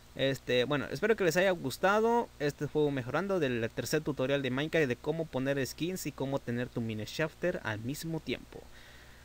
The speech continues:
Bueno, señores, me despido. Yo soy Sheriff D Z y nos estaremos viendo hasta la próxima. Ya saben, cualquier duda o sugerencia o lo que ustedes me quieran decir, déjala aquí en los comentarios. O de preferencia, si es una, alguna duda que tengan sobre el video,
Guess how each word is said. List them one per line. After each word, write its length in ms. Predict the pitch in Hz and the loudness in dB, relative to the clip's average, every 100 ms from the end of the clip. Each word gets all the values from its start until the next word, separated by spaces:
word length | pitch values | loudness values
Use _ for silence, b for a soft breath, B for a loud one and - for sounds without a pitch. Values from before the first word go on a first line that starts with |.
| - | 2
Bueno, 320 | 220 254 240 | 6 6 6
señores, 240 | 202 233 226 | 4 4 4
me 80 | |
despido. 420 | 185 151 240 247 226 | 4 2 4 6 8
Yo 140 | 190 | 6
soy 100 | 156 | 0
Sheriff 360 | - 214 196 175 | 0 0 0 -4
D 80 | |
Z 400 | 180 214 233 220 - - | 0 0 2 0 0 -6
y 80 | 170 | 0
nos 140 | 156 | 0
estaremos 440 | 123 - 143 180 139 | 0 2 2 2 0
viendo 360 | 180 190 185 - - - | 0 -2 -4 -6 -18 -20
hasta 380 | - - - 175 | -12 -10 -2 -2
la 60 | |
próxima. 500 | 190 185 156 131 104 73 B B B | 0 -2 -2 -2 -4 -8 B B B
Ya 120 | 165 | 0
saben, 320 | 185 226 220 208 | 4 4 4 4
cualquier 340 | 170 156 190 | 2 2 0
duda 240 | 185 208 | 2 4
o 60 | 202 | 2
sugerencia 880 | - 151 135 139 170 180 190 160 147 | 0 -2 2 2 2 0 2 4 6
o 100 | 127 | 4
lo 200 | 123 120 | 4 0
que 80 | - | -2
ustedes 240 | 165 170 | 0 0
me 100 | 151 | 0
quieran 260 | 143 160 160 | 0 0 0
decir, 300 | 131 156 156 | 0 0 0
déjala 320 | 147 147 139 | -2 0 -2
aquí 160 | - | 0
en 60 | 151 | -2
los 100 | 147 | -2
comentarios. 680 | - 117 113 139 165 185 180 B B B B | -2 -4 0 0 2 0 -2 B B B B
O 200 | - 196 | 4 6
de 100 | 226 | 6
preferencia, 680 | 214 185 170 160 170 156 170 | 4 0 2 2 0 -2 -2
si 120 | 151 | 0
es 100 | 147 | -2
una, 160 | 175 143 | 0 0
alguna 320 | 135 151 139 | 0 2 2
duda 260 | 143 143 | 4 4
que 140 | 143 123 | 2 0
tengan 360 | - 139 135 | -2 -2 -2
sobre 220 | 127 123 117 | -4 -2 -2
el 60 | |
video, 400 | 117 117 123 135 | -2 2 2 2